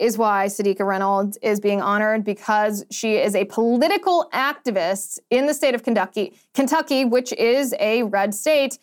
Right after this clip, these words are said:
and she is advocating for blue policies in a red state, as if Louisville, by the way, hasn't suffered enough from blue policies, especially in their police force.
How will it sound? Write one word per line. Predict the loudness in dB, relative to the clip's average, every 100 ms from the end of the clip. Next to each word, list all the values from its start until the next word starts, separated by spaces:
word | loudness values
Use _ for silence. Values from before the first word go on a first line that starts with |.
| _ _ -4
and | -2 0
she | 0 0 0 0
is | 0 2 0 -2 -2
advocating | -2 0 -4 -2 0 0 -2
for | -2 -2
blue | 0 2 2
policies | 0 0 -2 -4 -6 -4 -6 -8 _ _ -2
in | 0 0
a | 0
red | 0 0
state, | 0
as | 2 2
if | 2 0 -4 -18 _ _
Louisville, | 0 2 2 0
by | 2 0
the | 2
way, | 2 2 0
hasn't | -2 -2 -2
suffered | -2 -2
enough | 0 0 -2 -6 -20 _ _
from | -4 -2 0 -4 -6
blue | -4 -2 2 2
policies, | 2 0 2 0 0 -2
especially | -2 -2 -2 0 0
in | 2
their | 0 -2
police | -4 -4 -2 -2 -4
force. | 0 2 2 0 -6